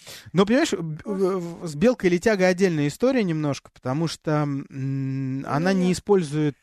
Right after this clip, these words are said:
Speaker 1: э, никакие приспособления на
Speaker 2: Да.
Speaker 1: своих конечностях. Да, это, это перепонка скорее на теле. Она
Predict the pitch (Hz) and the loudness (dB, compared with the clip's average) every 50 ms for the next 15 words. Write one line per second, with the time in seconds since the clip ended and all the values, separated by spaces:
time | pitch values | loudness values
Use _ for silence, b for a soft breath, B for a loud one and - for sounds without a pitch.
0 | - - - 139 139 139 135 135 139 143 147 - - 156 143 - 175 156 - - | -14 -10 -8 -6 -4 -4 -4 -4 -4 -6 -4 -2 -2 -4 -2 -2 -4 -4 -2 -4
1 | 139 - - - - - 165 147 147 165 170 160 147 139 131 123 127 131 - - | -6 -6 -8 -10 -4 -2 -2 0 0 2 0 2 2 0 0 -2 -2 -4 -6 -6
2 | - 143 135 127 - - 151 160 165 160 135 101 - - - - - - - - | -4 -4 -4 -4 -2 -2 -2 0 0 0 -2 -4 -6 -10 -16 -16 -20 -20 -20 -20
3 | - _ _ _ _ _ _ _ - 160 - - 175 - 165 - - 190 156 180 | -20 _ _ _ _ _ _ _ -4 0 0 0 0 0 -4 -6 -6 -4 -2 -2
4 | 156 - 165 156 151 - - 196 185 156 - 156 - - - 147 143 147 147 143 | -2 0 0 0 0 0 0 0 0 -2 -4 -6 -6 -4 -2 0 0 0 0 0
5 | 139 147 156 - - - 151 127 107 95 92 - - 98 117 131 131 135 123 | 0 -2 -2 -4 -4 -4 -4 -4 -4 -4 -8 -12 -12 -10 -8 -6 -4 -6 -6